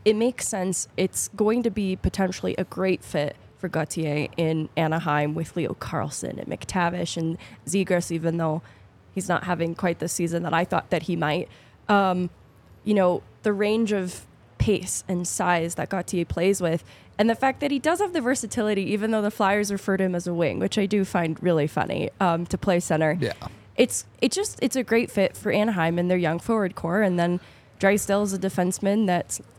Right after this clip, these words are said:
Speaker 1: failed to launch because of injury struggles. And so I'm curious to see what they do there. Um, but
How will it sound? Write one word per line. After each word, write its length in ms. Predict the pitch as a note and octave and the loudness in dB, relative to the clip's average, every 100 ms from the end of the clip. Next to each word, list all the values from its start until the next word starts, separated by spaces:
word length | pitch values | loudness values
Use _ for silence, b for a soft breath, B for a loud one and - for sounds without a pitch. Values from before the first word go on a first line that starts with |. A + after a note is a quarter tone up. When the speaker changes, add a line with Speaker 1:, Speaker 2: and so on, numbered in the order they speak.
| - - - | -20 -10 0
Speaker 1:
failed 220 | G3+ G#3+ | 2 2
to 80 | G#3+ | 2
launch 340 | F#3 E3 A3 | 2 2 0
because 280 | A#3 A3 A3 | -2 0 0
of 60 | G#3 | 0
injury 320 | G#3+ C#4+ F3+ | 2 2 0
struggles. 600 | F3 - E3 D#3+ D#3+ F3 - | -2 -2 -2 0 -2 -4 -4
And 300 | F#3 E3+ F3 - | -2 0 0 -4
so 160 | - G3 | -4 -2
I'm 100 | F#3+ | -2
curious 380 | - G3+ G#3 - | 0 2 2 -2
to 120 | G3+ | -6
see 180 | - G3 | -4 0
what 160 | F#3 F#3 | 0 0
they 100 | F3+ | -2
do 200 | F3 F3 | 0 0
there. 380 | E3 E3+ G3 - | 0 0 -2 -2
Um, 320 | E3 E3 D#3+ - | -2 -2 -2 0
but 220 | D#3+ | 0